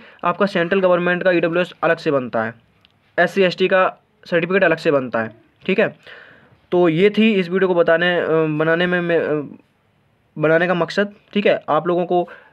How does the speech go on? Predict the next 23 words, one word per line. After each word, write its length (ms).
बताना 360
था, 120
क्योंकि 220
बहुत 320
से 120
भाई 200
मेरे 180
ऐसे 180
कैंडिडेट, 720
अ, 140
भाई 320
हैं 320
जो 560
मुझे 220
कमेंट 240
बॉक्स 180
में 100
कमेंट 260
कर 100
रहे 100
हैं 100
कि 60
सर 360